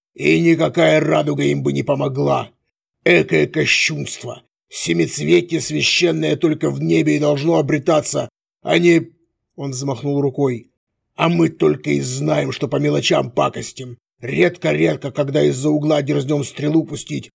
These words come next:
или мальчишку подмастерья орденского по голове огреть. Тьфу!» Сидри сплюнул. «Потому меня каменный престол сюда послал. А вы только о деньгах и думаете. Всё рядились, что, мол, делать станем,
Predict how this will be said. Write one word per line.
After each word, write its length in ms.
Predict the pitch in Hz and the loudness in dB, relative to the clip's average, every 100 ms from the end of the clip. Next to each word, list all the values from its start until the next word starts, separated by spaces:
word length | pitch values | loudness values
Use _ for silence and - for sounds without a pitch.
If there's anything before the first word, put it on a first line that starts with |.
| _ | _
или 180 | 151 170 | 0 2
мальчишку 500 | 175 160 175 160 156 | 2 0 -4 -4 -4
подмастерья 720 | 156 147 156 - - 160 156 | -4 -2 -2 -2 0 2 2
орденского 600 | 156 147 67 - 143 139 | 2 0 -6 -4 -2 -2
по 180 | 135 139 | -2 -2
голове 420 | 147 147 143 139 | 0 0 0 -2
огреть. 520 | 131 123 143 - - _ _ - | -4 -4 -4 -4 -10 _ _ -10
Тьфу!» 460 | - 262 175 - _ _ _ _ _ | -2 0 -2 -6 _ _ _ _ _
Сидри 340 | - 151 139 | -10 -8 -6
сплюнул. 540 | 131 - 139 123 101 _ _ _ _ _ _ | -8 -6 -6 -8 -14 _ _ _ _ _ _
«Потому 460 | - - 156 160 151 | -4 0 0 0 0
меня 240 | 147 139 | 0 -2
каменный 540 | - 147 139 135 135 | -2 -2 -2 -4 -6
престол 520 | 131 139 - - 156 135 | -6 -4 -4 -2 -2 0
сюда 420 | - 143 139 131 | -2 -2 -2 -2
послал. 680 | 131 127 - 131 110 - _ _ | -6 -8 -8 -8 -10 -14 _ _
А 140 | 151 151 | -2 0
вы 420 | 147 180 135 - _ _ _ | 2 0 -2 -12 _ _ _
только 300 | 170 170 160 | 0 2 0
о 60 | 147 | 0
деньгах 500 | 147 71 170 147 151 | -2 -2 -2 -2 -6
и 40 | |
думаете. 640 | 127 151 139 127 - 117 _ _ _ _ | -4 -2 -2 -6 -10 -18 _ _ _ _
Всё 440 | - - - 165 | -6 -2 2 2
рядились, 680 | 151 165 160 156 139 - - _ | 4 2 2 0 -2 -8 -10 _
что, 380 | - - 175 165 | -10 0 0 2
мол, 200 | 156 143 | 0 0
делать 340 | 151 147 135 | 0 0 -2
станем, 600 | - - 170 156 131 | -4 -2 0 0 -2